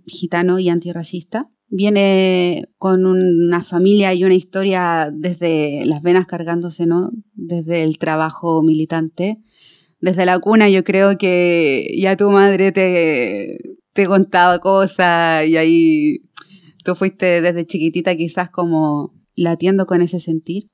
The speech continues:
desde la reivindicación. Y nada, para mí es un honor hablar contigo, Tamara.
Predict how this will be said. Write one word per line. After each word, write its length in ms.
desde 240
la 100
reivindicación. 1000
Y 640
nada, 520
para 200
mí 120
es 60
un 180
honor 320
hablar 360
contigo, 440
Tamara. 440